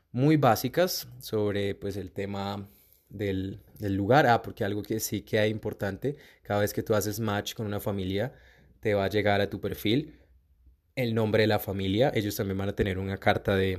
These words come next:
de presentación en la que introducen por qué quieren tener un au pair,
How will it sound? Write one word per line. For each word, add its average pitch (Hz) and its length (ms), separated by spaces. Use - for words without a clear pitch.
de 98 120
presentación 104 840
en 113 180
la 110 140
que 117 160
introducen 107 640
por 104 200
qué 104 140
quieren 107 400
tener 98 300
un 101 100
au 98 180
pair, 139 440